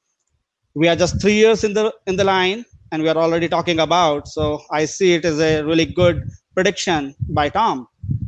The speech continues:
Um, another industry leader, Guillermo, who is, uh, C E O of Vercel, and, um,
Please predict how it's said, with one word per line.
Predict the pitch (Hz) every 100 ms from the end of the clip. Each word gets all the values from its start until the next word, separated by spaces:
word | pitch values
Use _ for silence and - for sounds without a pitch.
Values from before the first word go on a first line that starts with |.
| - - - - - _ _ _ -
Um, | 170 170 165 165 - - - _
another | 202 226 262
industry | 254 247 - 226
leader, | 214 214 185 190
Guillermo, | 165 180 196 185 156 180 175
who | 170 165
is, | 175 175 165 170
uh, | 165 160
C | - 185 190
E | 185
O | 180
of | 147
Vercel, | 160 180 170 170 151 165 175 165
and, | 160 156 156 151
um, | 160 156 151